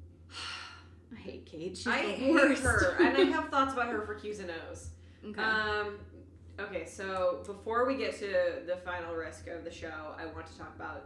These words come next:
Speaker 2: Stiles and his dad. In one of the most heartbreaking scenes in Teen Wolf, it is so emotionally rich and uncomfortable.
Speaker 1: It's very heavy in comparison to the rest of the episode.
Speaker 2: It is.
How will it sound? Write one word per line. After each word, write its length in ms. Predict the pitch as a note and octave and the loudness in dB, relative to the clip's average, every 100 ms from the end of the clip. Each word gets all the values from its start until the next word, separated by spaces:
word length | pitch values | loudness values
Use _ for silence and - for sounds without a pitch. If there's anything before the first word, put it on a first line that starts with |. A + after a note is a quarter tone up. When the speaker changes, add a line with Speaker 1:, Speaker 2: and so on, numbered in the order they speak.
| - | -14
Speaker 2:
Stiles 760 | - - D3+ C#3+ D3 D#3+ - - - - - - - - - - | -16 -12 -10 -10 -10 -12 -14 -16 -18 -16 -16 -14 -16 -18 -18 -12
and 100 | F3 | -10
his 180 | F#3 F3+ | -10 -8
dad. 380 | - D#3+ E3 - - - - | -4 -2 -2 -4 -8 -14 -8
In 200 | A#3 A3+ | -4 0
one 140 | A3+ C4 | 2 2
of 200 | C4 G3+ | 0 -2
the 160 | A#3 A#3+ G3+ | -4 -4 -2
most 280 | F#3+ A#3+ - | -2 -2 -2
heartbreaking 600 | A#3+ G#3 G3+ G#3 G3+ F3+ | 0 0 0 -2 -4 -8
scenes 380 | F#3+ F#3 F3+ F3 | -8 -8 -8 -10
in 140 | F3+ F3 | -12 -10
Teen 240 | F#3+ F3 | -10 -6
Wolf, 240 | E3+ F3 | -6 -4
it 80 | F3+ | -6
is 180 | F#3 - | -6 -10
so 540 | - - F3+ F#3 F#3+ F3+ | -14 -8 -4 -2 -4 -4
emotionally 540 | F3+ F3+ F3+ F#3 E3+ D#3 E3 | -4 -6 -6 -8 -8 -8 -4
rich 380 | F3 F3 - - | -4 -4 -12 -12
and 140 | F3+ E3 E3+ - - - - - - - - F#3+ | -10 -10 -12 -16 -18 -20 -20 -20 -20 -20 -14 -10
uncomfortable. 1300 | G3 F#3+ - - G3 - B3 A#3+ A#3+ A#3+ B3 B3 - | -8 -10 -14 -10 -10 -6 -6 -4 -2 0 -2 -4 -10
Speaker 1:
It's 180 | A#3 F#3+ | -12 -8
very 420 | G3+ A#3+ C4+ - F3 | -2 0 0 -2 -8
heavy 440 | D#3 D#3 D#3 C#3+ D#3 | -10 -10 -10 -10 -12
in 100 | D#3+ | -14
comparison 540 | E3+ D#3+ D3 D#3 C#3 | -14 -14 -14 -14 -14
to 80 | - | -14
the 80 | C#3+ | -16
rest 220 | - - | -16 -18
of 40 | - | -16
the 120 | - | -16
episode. 480 | - - - - - | -16 -16 -16 -12 -6
Speaker 2:
It 140 | G3+ | -2
is. 560 | F#3 E3 D3+ D#3+ - | -2 -2 -4 -12 -14